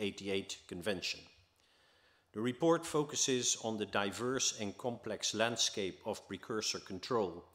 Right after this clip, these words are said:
and the sourcing of chemical raw materials. We see that the seizures of precursors and,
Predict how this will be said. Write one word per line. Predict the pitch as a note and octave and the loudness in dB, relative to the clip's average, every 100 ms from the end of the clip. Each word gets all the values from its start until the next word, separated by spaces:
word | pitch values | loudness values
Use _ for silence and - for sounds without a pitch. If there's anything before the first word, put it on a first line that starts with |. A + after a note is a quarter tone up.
| - - _ - | -20 -20 _ -8
and | A2 | -4
the | G2 | 0
sourcing | - C3+ A#2+ - A#2+ A2 G#2+ - - _ _ _ | 2 2 2 2 2 -2 -8 -16 -20 _ _ _
of | A2 G2 - - | -4 -2 -4 -6
chemical | - A#2 A2+ G#2 G2 | 0 2 0 -2 2
raw | G#2+ G#2 | 4 4
materials. | G2 - F#2 E2 D2+ - - - _ _ _ _ _ _ _ _ _ - - - - _ _ _ _ | 2 0 -2 -4 -8 -6 -6 -10 _ _ _ _ _ _ _ _ _ -20 -20 -20 -20 _ _ _ _
We | A#2+ | 2
see | - D#3+ C3+ | 4 4 4
that | B2 | 4
the | - | 4
seizures | - E3 D#3+ B2+ G#2+ G#2+ | 4 4 4 2 2 2
of | G#2+ - | -2 -2
precursors | G#2+ B2 A2+ - A#2 A#2+ - - - | -4 -2 0 0 0 0 0 -2 -4
and, | A2 G2+ | -2 -2